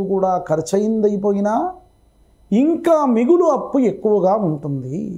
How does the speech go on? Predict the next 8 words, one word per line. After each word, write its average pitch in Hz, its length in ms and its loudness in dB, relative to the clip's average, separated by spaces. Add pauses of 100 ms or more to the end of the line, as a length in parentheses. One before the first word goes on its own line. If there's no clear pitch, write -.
(680)
దానికంటే 170 880 0
కూడా 214 300 2
ఎక్కువ 226 420 0
ఖర్చు 185 320 -2
కావడానికి 151 560 -2
అవకాశమే. 147 760 -6 (920)
ఈ 285 180 4
రాశివారు 214 640 0